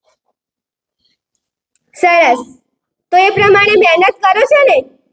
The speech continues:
એક્ઝામ આવે છે હવે, તો પછી રોજ રોજની હોમવર્કની બાબતે એક એવી કમ્પ્લેન હોવી જોઈએ નહીં. જે કંઈ પણ તૈયાર કરવાનું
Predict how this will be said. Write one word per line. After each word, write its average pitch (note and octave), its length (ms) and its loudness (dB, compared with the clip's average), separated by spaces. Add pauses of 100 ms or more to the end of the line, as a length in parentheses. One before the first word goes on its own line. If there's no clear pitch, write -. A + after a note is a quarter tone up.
(800)
એક્ઝામ D#4 420 0
આવે G4 260 0
છે A4+ 200 -2
હવે, C4+ 220 -2 (1600)
તો E4 140 2
પછી G#4 480 0 (380)
રોજ F#4+ 280 0
રોજની G#4 440 2
હોમવર્કની F#4+ 640 0
બાબતે G4+ 520 -2
એક G#4 200 -8
એવી F#4+ 260 -2
કમ્પ્લેન F#4+ 560 -2
હોવી E4+ 500 0
જોઈએ G4 540 0 (680)
નહીં. F4 340 0 (960)
જે F#4 200 0
કંઈ G#4 200 0
પણ G4+ 240 -2
તૈયાર F#4+ 420 0
કરવાનું G4 560 -2